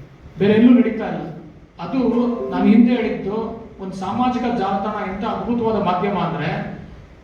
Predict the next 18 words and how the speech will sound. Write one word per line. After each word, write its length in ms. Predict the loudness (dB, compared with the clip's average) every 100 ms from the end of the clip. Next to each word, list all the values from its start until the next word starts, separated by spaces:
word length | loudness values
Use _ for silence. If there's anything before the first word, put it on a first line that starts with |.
| -20 -20 -8
ಪತ್ರಕರ್ತರು, 920 | -4 0 0 2 0 -2 -2 0 0
ಸಂಪಾದಕರ 680 | 0 -4 -2 0 0 0 -2
ಕೈಯಲ್ಲಿದ್ದಿದ್ದು 880 | -2 -2 0 0 0 -2 -4 -2 0
ಒಂದು 420 | 0 -2 -6 -4 -4
ಶಕ್ತಿ, 680 | -4 -4 0 0 0 -4 -8 -14 -16 -8
ಅದು 480 | 0 2 2 0 -8 -12 -14 -12
ಅತಿ 580 | -2 0 2 0 -2 -8 -12 -14 -10
ಸಾಮಾನ್ಯರ 580 | -4 -4 -2 -4 -2 -2
ಕೈಯಲ್ಲಿ 800 | -2 -2 -2 0 0 -2 -8 -14 -18 -20 -10 0
ಹೋಯ್ತು, 500 | 2 2 -2 -4 -4
ತಲುಪಿತು 680 | -2 -2 -2 -4 -6 -8
ಆ 40 | -6
ಶಕ್ತಿ 640 | -6 -6 -6 -4 -6 -8 -4
ಧ್ವನಿ. 480 | -2 -2 -4 -10 -14 -16 -18 -18 -18 -18 -10
ಎಲ್ಲ 200 | -2 2
ಒಂದು 200 | 4 2
ಹಳ್ಳಿನಲ್ಲಿ 420 | 0 0 0 0 0
ಕೂತ್ಕೊಂಡು 520 | 0 0 0 2